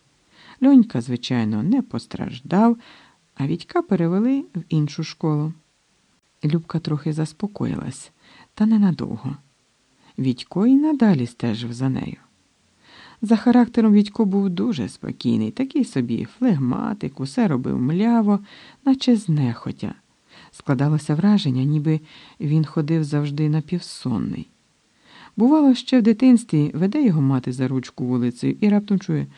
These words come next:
«Жіночко, ваш хлопчик заснув». І справді, Вітько на ходу спить. Якось він напросився в кіно. В той час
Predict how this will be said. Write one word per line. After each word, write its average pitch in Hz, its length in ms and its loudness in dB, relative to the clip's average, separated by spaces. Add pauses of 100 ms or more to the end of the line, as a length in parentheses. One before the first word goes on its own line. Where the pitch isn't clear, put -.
(400)
«Жіночко, 269 800 2 (460)
ваш 175 280 -4
хлопчик 262 680 2
заснув». 196 600 2 (880)
І 311 80 -4
справді, 240 800 6 (540)
Вітько 160 480 -2
на 247 140 6
ходу 160 600 -2
спить. - 880 -6 (1000)
Якось 262 480 2
він 226 140 6
напросився 160 680 0
в 147 40 -8
кіно. - 300 -6 (640)
В - 100 -20
той 139 120 -2
час 269 360 0